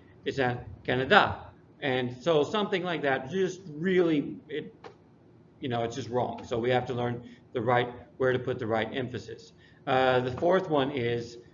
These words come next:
when the emphasis is in the middle. So then it's Malaysia, Morocco. All right, so these are very important things to think about when we pronounce words.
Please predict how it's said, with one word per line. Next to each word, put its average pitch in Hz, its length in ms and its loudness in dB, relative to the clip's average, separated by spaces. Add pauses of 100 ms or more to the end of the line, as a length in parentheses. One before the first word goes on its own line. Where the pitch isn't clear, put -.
(120)
when 131 120 -2
the 123 120 2
emphasis 143 360 -2
is 117 120 -8
in 123 120 2
the 120 60 -2
middle. 120 480 0 (240)
So - 120 -10
then 120 160 0
it's 117 220 -4 (280)
Malaysia, 123 640 2 (760)
Morocco. 131 640 0 (1080)
All 113 80 -8
right, 123 180 0
so 131 120 -2
these 135 240 6
are 131 260 4
very 127 380 4
important 123 480 -2
things 117 220 -2
to - 120 -18
think 143 180 0
about 135 360 2
when 127 200 0
we 123 160 0
pronounce 107 540 -4
words. 113 420 0